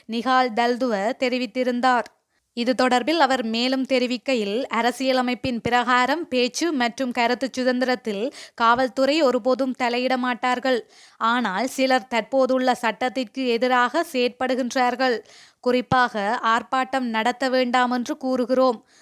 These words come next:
அப்படி ஒரு நிலை ஏற்பட்டால், அது தொடர்பில் காவல்துறை அதிகாரிகள் நடவடிக்கை எடுப்பார்கள் என தெரிவித்தார். கோட்டை நீதவான் நீதிமன்றத்தினால் தடை உத்தரவு பிறப்பிக்கப்பட்ட போதிலும்,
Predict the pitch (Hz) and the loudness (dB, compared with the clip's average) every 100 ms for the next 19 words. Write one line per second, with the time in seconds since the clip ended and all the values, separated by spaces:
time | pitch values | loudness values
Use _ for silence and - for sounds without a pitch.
0 | _ - 214 262 262 247 254 240 240 240 | _ -6 -4 -2 0 2 2 0 -2 0
1 | 226 240 - 262 - 202 196 254 240 240 | 0 -2 -2 -6 -2 0 0 -2 0 0
2 | 262 254 247 240 349 - 233 240 269 247 | 2 2 2 0 -4 -2 0 2 2 0
3 | 269 254 226 233 254 247 247 214 196 254 | 0 2 0 0 0 0 0 -4 -6 -6
4 | - - 226 233 254 269 - 254 233 240 | -12 -8 -2 2 2 0 -2 -2 0 0
5 | 262 254 247 247 247 320 285 254 240 - | 0 0 0 -2 0 -2 -2 -2 -4 -2
6 | 262 247 - _ _ _ _ _ - 262 | 2 0 -2 _ _ _ _ _ 0 0
7 | 277 320 320 247 254 254 269 262 226 240 | 2 -2 0 0 0 2 2 0 -2 -4
8 | 254 254 254 254 262 254 285 330 - 240 | -2 -2 -2 -4 -4 -2 -2 -2 -2 0
9 | 254 254 269 254 254 - 247 262 247 254 | 2 0 -2 -2 -2 -4 -6 -6 -6 -4
10 | 247 262 262 262 254 196 196 277 | -4 -4 -2 -2 -2 -4 -6 -8